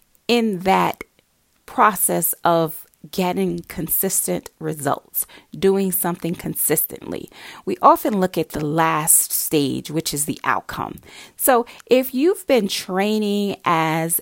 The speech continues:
a athlete and, and maybe a runner, and you've been running and practicing, just showing up to practice, celebrating the fact that you're showing up even when you don't want to show up. If you are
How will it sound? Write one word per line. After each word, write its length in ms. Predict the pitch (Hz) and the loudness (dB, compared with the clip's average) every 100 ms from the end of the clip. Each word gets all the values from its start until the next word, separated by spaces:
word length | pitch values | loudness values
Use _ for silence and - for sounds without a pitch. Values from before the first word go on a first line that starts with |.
| - | -2
a 320 | 147 147 147 - | -2 -2 -4 -2
athlete 680 | - 165 185 - 170 165 170 | 2 2 0 -4 0 0 0
and, 220 | 151 180 - - - | -2 -4 -10 -10 -4
and 180 | 151 - | -4 -2
maybe 300 | 180 165 175 | 0 0 0
a 60 | 151 | -2
runner, 400 | 131 143 139 147 | 2 4 4 2
and 160 | 139 170 | 0 0
you've 140 | 180 | 0
been 200 | 160 131 127 | 0 -4 2
running 380 | 156 160 160 143 | 4 4 4 0
and 120 | 151 | -2
practicing, 760 | - 175 160 175 170 170 156 - - - | -2 -2 -2 -2 0 0 -2 -6 -14 -8
just 200 | 302 311 | -4 -2
showing 440 | - 262 269 320 | 0 0 0 0
up 100 | 269 - | -2 -4
to 100 | 190 | -10
practice, 840 | - 247 247 - - - - - _ | -6 -6 -6 -8 -12 -6 -6 -6 _
celebrating 760 | - - 320 330 240 226 202 196 | -4 0 2 2 2 2 4 0
the 100 | 170 | -2
fact 380 | - 190 180 - | -2 2 2 0
that 160 | 170 - | -4 -2
you're 240 | 185 185 - - - | -2 -2 -8 -20 -14
showing 480 | - 233 208 180 165 | -4 0 2 2 2
up 200 | - - | 0 -2
even 280 | 202 185 175 | -2 0 0
when 120 | 160 | 0
you 120 | 151 | -2
don't 260 | 147 147 - | 0 0 0
want 160 | 117 | -4
to 60 | 92 | -4
show 240 | - 69 | -4 -4
up. 180 | 65 - _ _ - - - - - - - | -4 -6 _ _ -20 -20 -20 -18 -18 -2 6
If 300 | 220 208 - | 6 6 0
you 500 | 190 240 254 269 247 | -4 -2 -2 -2 -2
are 520 | - 190 180 175 170 | 0 2 2 2 0